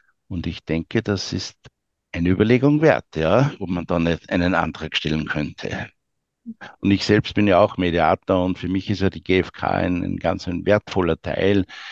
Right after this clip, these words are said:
im Zuge des Mediationsprozesses, also in der, in der Konfliktlösung jetzt, sei es in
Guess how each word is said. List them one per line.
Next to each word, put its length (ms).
im 100
Zuge 280
des 200
Mediationsprozesses, 1200
also 180
in 120
der, 140
in 80
der 100
Konfliktlösung 840
jetzt, 360
sei 240
es 160
in 600